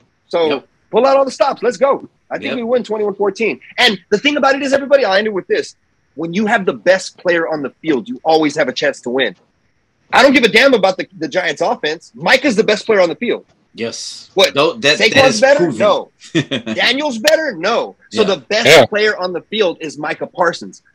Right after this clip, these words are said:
Speaker 1: So honestly, I, I wanna, I think we should win. <laughs>
Speaker 2: Yeah, I think I'm gonna backdoor you real quick, man, before I let the other guys go, man.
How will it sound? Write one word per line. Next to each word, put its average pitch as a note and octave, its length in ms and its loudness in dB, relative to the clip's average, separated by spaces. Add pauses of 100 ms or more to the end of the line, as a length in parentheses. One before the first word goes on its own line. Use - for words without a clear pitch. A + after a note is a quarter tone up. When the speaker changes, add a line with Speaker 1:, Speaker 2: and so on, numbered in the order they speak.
(120)
Speaker 1:
So C#3+ 200 -4
honestly, C4 640 0 (1200)
I, C3 180 -4
I C3+ 100 2
wanna, E3 380 2
I C#3 100 0
think G3 200 -4
we E3 80 0
should C4+ 180 -2
win. A2+ 200 -6 (320)
<laughs> - 340 -4 (200)
Speaker 2:
Yeah, C#3+ 180 2
I F3+ 80 2
think G#3 260 0
I'm F3+ 120 0
gonna F#3+ 140 -4
backdoor E3+ 360 0
you E3 180 2
real D#3+ 120 -2
quick, E3 260 -4
man, D#3 180 0
before C#3+ 260 -2
I - 20 2
let C#3+ 160 -2
the C#3 80 -2
other C3+ 80 -2
guys C3+ 240 0
go, C#3+ 180 0
man. C3+ 380 -6